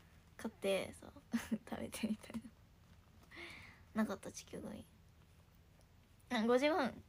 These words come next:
ありがとう。そう、で、その後二人でドライブして帰ってきた。じゃあ、十三位からランキング読みます。十三位、中身さん、ありがとうございます。十二位、お豆さん、ありがとうございます。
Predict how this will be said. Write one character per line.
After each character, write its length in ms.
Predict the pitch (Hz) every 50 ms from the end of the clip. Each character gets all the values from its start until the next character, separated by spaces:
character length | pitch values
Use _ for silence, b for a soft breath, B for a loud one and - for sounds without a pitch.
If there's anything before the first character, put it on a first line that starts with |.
| - - -
あ 80 | - 233
り 120 | 226 233
が 120 | 240 240 -
と 140 | - -
う。 80 | - 320 - - - - - - - - - B B B B B B B - - - - -
そ 80 | - -
う、 60 | - -
で、 60 | -
そ 100 | - -
の 140 | 180 196 -
後 140 | - - 254
二 40 | 254
人 120 | - - 208 226 220
で 160 | 214 214 - - - - - - - - - -
ド 120 | - 220 214
ラ 60 | 208
イ 40 | 220
ブ 160 | 233 247 269
し 80 | - -
て 80 | -
帰 80 | - -
っ 40 | - - - - -
て 60 | -
き 100 | - - - - - - - - b b b b b - -
た。 60 | 208
じ 100 | 220 269
ゃ 40 | 311
あ、 40 |
十 20 | 330
三 160 | 370 339 294
位 20 | -
か 80 | 220
ら 60 | 208 196
ラ 60 | 208
ン 80 | 220 -
キ 100 | - 214
ン 80 | 208
グ 60 | 240 -
読 140 | - -
み 80 | - 269
ま 60 | 277
す。 60 | - - -
十 120 | 320 349
三 220 | 339 370 359 330
位、 120 | 254 - - B B B B B B B B
中 260 | 254 302 339 - 381 370
身 160 | 349 330 320
さ 140 | - 294 277
ん、 40 | 254
あ 40 | 240
り 80 | 226
が 100 | 226 233
と 120 | - 240 226
う 20 |
ご 80 | 226 226
ざ 80 | 226
い 60 | 226 226
ま 500 | 226 226 220 220 220 214 214 220 226 254
す。 140 | - - - - - - - - - - - - - - - - B B B B B B B B B B B -
十 540 | - 269 262 262 262 262 254 254 254 247 247
二 180 | 254 269 254
位、 60 | 240 226
お 100 | 233 240
豆 340 | 269 330 349 349 330 320
さ 160 | 311 302 277 262
ん、 40 |
あ 80 | 247 233
り 80 | 226 220
が 100 | 220 220
と 100 | 220 214
う 40 |
ご 60 | 214 214
ざ 80 | 220
い 60 | 220
ま 500 | 214 220 220 214 220 226 226 - - 240
す。 200 | 262 - - -